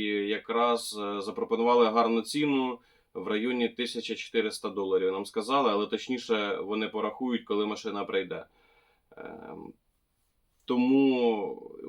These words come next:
четверть це мала б бути би в Києві, за п'ять кілометрів від нас. В людини також дома, е, розборка по цих машинах, по, е, ліфах, по Теслах. І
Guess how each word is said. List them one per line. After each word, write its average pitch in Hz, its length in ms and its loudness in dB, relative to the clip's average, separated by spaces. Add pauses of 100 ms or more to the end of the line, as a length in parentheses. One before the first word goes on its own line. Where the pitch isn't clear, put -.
(320)
четверть 117 520 0
це 117 100 2
мала 113 260 6
б 104 60 -4
бути 104 180 -2
би 104 120 -2
в 98 80 -6
Києві, 139 760 2
за 104 400 -2
п'ять 120 260 2
кілометрів 107 640 0
від 104 200 -6
нас. 156 400 -2 (380)
В 98 440 -6
людини 113 480 2
також 101 380 -4
дома, 98 480 -2
е, 92 500 -4
розборка 135 580 -2
по 131 140 -4
цих 120 260 -8
машинах, 117 600 0
по, 104 100 -2
е, 95 920 0
ліфах, 123 680 -2
по 92 100 0
Теслах. 117 640 -4 (540)
І 110 440 0